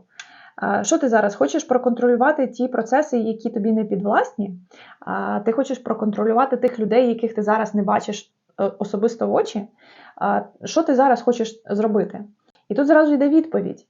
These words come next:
Я хочу, а, бути, типу, спокійною. А що мені заважає зараз тут бути спокійною? Нічого. Тобто, я не думаю про те, що,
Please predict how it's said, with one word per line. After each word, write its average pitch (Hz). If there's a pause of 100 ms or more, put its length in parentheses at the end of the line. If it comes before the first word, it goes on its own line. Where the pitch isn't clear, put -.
(160)
Я 208
хочу, 262 (300)
а, - (300)
бути, 247
типу, 254
спокійною. 233 (640)
А 220
що 359
мені 320
заважає 247
зараз 339
тут 359
бути 254
спокійною? 214 (220)
Нічого. 202 (260)
Тобто, 208 (280)
я 226
не 247
думаю 247
про 240
те, 262
що, -